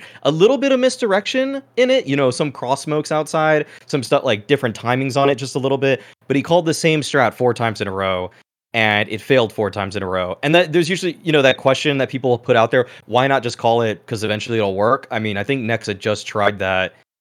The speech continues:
in a major grand final, and it failed. But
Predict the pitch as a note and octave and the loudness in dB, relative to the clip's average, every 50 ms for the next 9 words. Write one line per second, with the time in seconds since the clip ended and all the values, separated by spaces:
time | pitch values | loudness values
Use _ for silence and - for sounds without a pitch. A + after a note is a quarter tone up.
0 | _ _ A#2 A2 A2 G2+ G2 G2+ G2+ G2+ G2+ F#2+ F2 G2+ F#2+ F#2+ F2+ - - F#2+ | _ _ -6 -4 -4 -2 -2 -2 -2 -2 -4 -6 -6 -6 -6 -6 -6 -6 -6 -4
1 | F2+ F2+ F2+ F2+ F2 D#2+ - _ _ F#2+ F#2+ F2+ E2+ - - - G2 F2+ E2+ D2 | -4 -4 -6 -8 -10 -12 -14 _ _ -8 -8 -8 -8 -10 -8 -6 -6 -6 -6 -8
2 | C2 C#2 - - _ _ _ _ _ _ A2+ A2 A2 G#2 G#2 G#2 G2+ - | -12 -14 -18 -20 _ _ _ _ _ _ 0 2 4 4 4 2 2 0